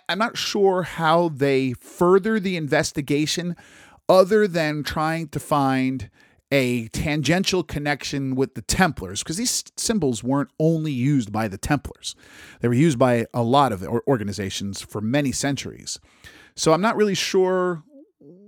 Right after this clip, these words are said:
what they're going with that. I love these kind of trips. You guys know I love it, and I love this <laughs> one too. It's so cool to see these locations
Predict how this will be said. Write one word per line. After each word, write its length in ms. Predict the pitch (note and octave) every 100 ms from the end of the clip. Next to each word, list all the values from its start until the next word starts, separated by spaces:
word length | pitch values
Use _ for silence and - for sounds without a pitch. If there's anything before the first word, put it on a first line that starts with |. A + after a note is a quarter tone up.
| G#3+ G3+
what 340 | D#3 D#3+ F#3+
they're 100 | E3
going 380 | B2 D3 E3+ F#3+
with 140 | F#3+
that. 260 | F#3+ F#3+ - C3+
I 60 |
love 500 | B2 B2 E4 G3 G3
these 180 | G3+ G3
kind 220 | - F#3
of 60 | E3
trips. 280 | - F3+ -
You 80 |
guys 240 | D3+ C#3 B2
know 360 | C3+ D3 D#3+
I 100 | D#3+
love 240 | D#3 D#3 D3
it, 120 | D#3
and 100 | A#2+
I 40 | A#2
love 280 | C3+ D3
this 200 | D3+ D#3+
<laughs> 0 |
one 180 | G#3 A#3
too. 260 | - D#3 C#3
It's 180 | B2+ -
so 400 | - - C3 C3
cool 280 | C#3 C3
to 80 | B2+
see 200 | - C3+
these 220 | B2+ B2+
locations 640 | B2+ B2 B2+ B2+ C3+ C#3